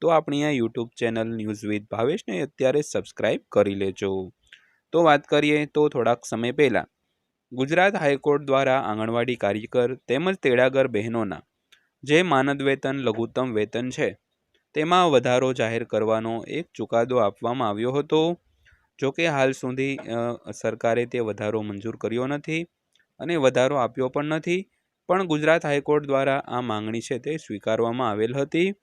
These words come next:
તો ત્યારબાદ આશા વર્કર બહેનો છે, તેની પણ તીવ્ર માંગણી છે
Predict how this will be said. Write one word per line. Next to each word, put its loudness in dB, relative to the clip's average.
તો 2
ત્યારબાદ 4
આશા 0
વર્કર 2
બહેનો -2
છે, -2
તેની 0
પણ 0
તીવ્ર 0
માંગણી -2
છે 0